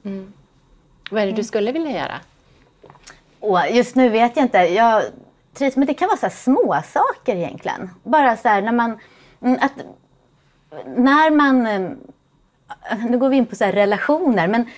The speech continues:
Speaker 2: n-, när man kommer in i, eh, i en relation, helt plötsligt så ändrar man ju kanske sina vanor på ett sätt. Och det, då kan det handla allt om från, mm, frukosten och att man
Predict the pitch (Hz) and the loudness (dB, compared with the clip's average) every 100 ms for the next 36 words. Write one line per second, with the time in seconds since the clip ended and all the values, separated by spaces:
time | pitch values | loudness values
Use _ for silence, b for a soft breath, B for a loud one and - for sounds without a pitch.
0 | B 226 - 247 285 311 269 262 240 247 | B -4 0 2 4 2 0 0 0 2
1 | 349 302 214 202 208 185 180 208 196 202 | 2 2 0 0 0 0 -2 -2 -2 -2
2 | 196 185 - 285 214 185 - 240 240 302 | -2 -4 -2 0 0 -2 -2 -2 0 -2
3 | 226 220 - 226 196 190 190 180 180 180 | -2 -4 -2 -2 -2 -4 -4 -6 -8 -10
4 | 190 202 196 262 208 180 453 - - 185 | -10 -10 -2 0 2 0 -2 -4 -4 -10
5 | b b b - 185 - 165 - 226 254 | b b b -4 -4 -2 -6 -4 2 4
6 | 214 233 240 302 285 262 226 - 302 359 | 4 0 -2 -2 0 -2 -2 0 0 0
7 | 262 208 185 180 185 165 170 b b b | -2 -2 -2 0 0 0 -6 b b b
8 | _ - 208 185 151 - - - 359 - | _ -4 -2 -2 -4 -8 -12 -4 -4 -4
9 | - 240 - - 156 143 135 127 151 B | -4 -4 -2 -2 0 0 -2 -4 -4 B
10 | - 262 277 269 | -6 -2 2 0